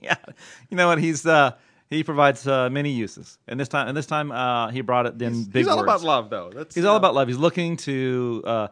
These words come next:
Speaker 1: because once we smoothed over his gang, uh, related problem with Amanda Pants,
Speaker 2: Right.
Speaker 1: he's just looking in turn to smooth over our problem. But listen, I'm gonna go, I'm gonna answer his question straightforwardly as quick as, and quickly as I can.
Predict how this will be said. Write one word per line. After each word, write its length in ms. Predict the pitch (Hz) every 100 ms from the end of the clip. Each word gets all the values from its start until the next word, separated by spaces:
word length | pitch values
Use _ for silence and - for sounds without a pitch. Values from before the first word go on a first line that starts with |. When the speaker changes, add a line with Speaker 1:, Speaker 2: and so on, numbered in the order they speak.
| _ -
Speaker 1:
because 280 | 175 208 180
once 320 | 175 175 208 -
we 200 | 190 208
smoothed 400 | - 196 175 170
over 260 | 165 151
his 220 | 147 165
gang, 500 | 131 156 160 151 50 - -
uh, 280 | - 131 123
related 300 | 123 127 117
problem 260 | 131 123 117
with 100 | 117
Amanda 300 | 131 160 143
Pants, 420 | 98 92 95 - -
Speaker 2:
Right. 140 | 92 - -
Speaker 1:
he's 180 | 160
just 160 | 139 135
looking 280 | 139 131 117
in 80 | 113
turn 260 | 135 120
to 200 | 113 98 - _ _ _
smooth 340 | - 170 160
over 320 | 143 117 120
our 100 | 117
problem. 200 | 107 110
But 120 | 131 196
listen, 300 | 233 143 -
I'm 160 | 143
gonna 140 | 170 170
go, 140 | 160
I'm 160 | 147 185
gonna 140 | 180
answer 280 | 135 147 147
his 80 | -
question 480 | 139 120 117 110 50 -
straightforwardly 720 | - 147 160 127 139 123 117
as 100 | 110
quick 220 | - 139 -
as, 180 | 117 -
and 160 | 117 110
quickly 280 | 143 127
as 100 | 110
I 80 | 104
can. 260 | - 90